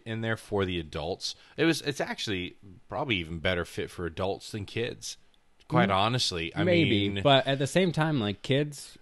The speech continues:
Speaker 2: kids get cute animals. They get
Speaker 1: Mm-hmm.
Speaker 2: lots of animal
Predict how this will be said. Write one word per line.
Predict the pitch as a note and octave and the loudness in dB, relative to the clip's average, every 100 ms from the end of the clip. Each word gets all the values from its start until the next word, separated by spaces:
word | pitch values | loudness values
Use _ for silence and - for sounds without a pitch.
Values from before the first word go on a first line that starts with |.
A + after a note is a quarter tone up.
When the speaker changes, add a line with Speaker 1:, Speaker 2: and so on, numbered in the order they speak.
| - | -8
Speaker 2:
kids | - B2+ A2+ | 0 0 2
get | A2 - | -2 -2
cute | - D3+ D#3+ | 0 2 6
animals. | C#3+ C#3 C3+ B2+ B2+ A#2+ | 4 4 2 2 0 0
They | G#2+ | 2
get | A2 A2+ | 4 4
Speaker 1:
Mm-hmm. | G#2+ | 4
Speaker 2:
lots | A2 C3 - | 6 6 4
of | C3+ A#2+ B2 | 2 0 0
animal | A#2 A#2 A#2 A2+ A2+ | 0 0 2 0 -2